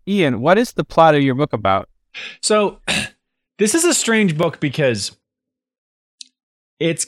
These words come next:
Speaker 2: kind of more a character study. It's character
Speaker 1: Pa-,
Speaker 2: study
Speaker 1: pause
Speaker 2: slash
Speaker 1: for booze.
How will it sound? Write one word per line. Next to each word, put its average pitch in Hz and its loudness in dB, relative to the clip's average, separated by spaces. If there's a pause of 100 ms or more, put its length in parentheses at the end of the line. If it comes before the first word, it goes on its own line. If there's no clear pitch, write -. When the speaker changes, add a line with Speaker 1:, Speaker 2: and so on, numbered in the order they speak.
(120)
Speaker 2:
kind 330 -2
of 349 0
more 180 2
a 139 -4
character 170 -4
study. 185 -4 (1700)
It's - -12
character 302 0
Speaker 1:
Pa-, 254 0
Speaker 2:
study 240 0
Speaker 1:
pause 160 6
Speaker 2:
slash 175 4
Speaker 1:
for 127 -4
booze. 139 0